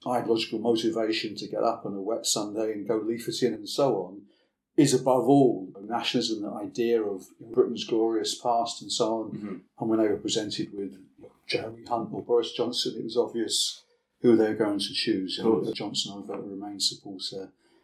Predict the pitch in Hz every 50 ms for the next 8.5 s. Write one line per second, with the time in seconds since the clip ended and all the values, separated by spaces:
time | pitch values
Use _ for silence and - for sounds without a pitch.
0 | _ _ _ _ - - 95 95 - - 107 95 98 104 104 101 95 - 98 95
1 | - - - - - - 107 98 98 101 98 - - - - - - - 92 92
2 | 90 - - _ _ - - - - - - _ _ _ - - 131 131 123 117
3 | - - - 131 131 127 127 123 - - _ _ _ - - - 156 147 147 143
4 | 139 127 131 156 - - - - 113 - - - 98 92 - - - - - 95
5 | 92 104 104 - - - - - 110 110 - _ - 101 101 98 101 - - -
6 | - - - 135 131 123 110 110 107 - 117 117 110 - - 95 - 104 104 101
7 | 98 - - 101 - - 123 117 - - 110 104 104 - 107 98 95 92 - 104
8 | 95 92 - - 117 113 104 92 85 85